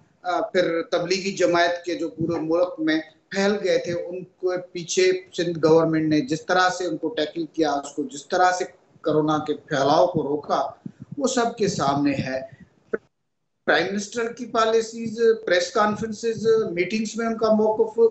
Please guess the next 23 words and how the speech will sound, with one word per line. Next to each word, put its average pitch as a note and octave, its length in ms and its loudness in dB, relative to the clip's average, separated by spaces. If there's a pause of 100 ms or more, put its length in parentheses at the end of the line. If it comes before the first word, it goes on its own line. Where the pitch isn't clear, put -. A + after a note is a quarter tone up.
(120)
और C4 80 -2
federal D4 300 4
government A3 400 4
का G#3 80 4
जो F#3 320 6
भी G#3 120 6
role E3 300 4
रहा C3 140 0
है, - 260 -8 (580)
वो, B3+ 580 6
वो C4 300 -8 (240)
हमेशा C4 1300 -2
उसने B3 400 -6
confusion G3+ 580 -4
पैदा F#3 300 -2
किया F3+ 340 -2
है, F3+ 180 0
वो D#3 260 -2
ड्यूबियस F3+ 400 2 (120)
रोल F#3 240 2
रहा F3 180 2
है। E3+ 220 4
उन्होंने E3 260 -12